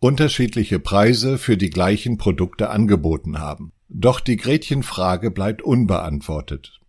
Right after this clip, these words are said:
Zwar kann der Staat datenhungrige Firmen bremsen, doch wer bremst den Staat, der sämtliche Kontrollinstanzen von kritischen Medien bis hin zur Zivilgesellschaft längst ausgeschaltet hat?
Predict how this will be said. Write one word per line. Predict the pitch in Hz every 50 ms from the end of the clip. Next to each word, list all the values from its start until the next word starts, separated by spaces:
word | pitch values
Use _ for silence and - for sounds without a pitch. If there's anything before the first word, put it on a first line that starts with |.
| _ -
Zwar | - - - 107 98 90
kann | - - - 135 165 165
der | - 110 92
Staat | - - - 95 90 82 76 _ -
datenhungrige | - 92 95 101 - - 110 101 85 101 104 98 92 92 90 82 - 90 80
Firmen | - - 101 101 101 90 87 82 73 65
bremsen, | 65 73 82 80 90 92 90 104 127 151 160 _ _ - - - - -
doch | - 104 95 82 82
wer | 104 104 107
bremst | 92 82 92 95 98 101 101 - - -
den | 95 85 80
Staat, | - - - 107 131 147 135 - - - - -
der | 95 85
sämtliche | 78 101 104 101 98 - 110 101 - 107 95
Kontrollinstanzen | - - 98 85 - - - 110 117 113 - - 98 87 - - - 104 101 104 - - - 101
von | 90 - 90 87
kritischen | - - 117 110 101 107 92 - - 98 90 87
Medien | 92 95 104 104 110 117 117 104 95 80
bis | 98 104 - -
hin | 110 113 107 -
zur | - - 101 87
Zivilgesellschaft | - - 95 85 76 92 104 117 107 110 95 82 98 95 90 - - 92 87 82 -
längst | 90 90 87 85 - - -
ausgeschaltet | 120 123 123 - - 113 - - 98 90 80 71 80 73 -
hat? | - 85 - _ -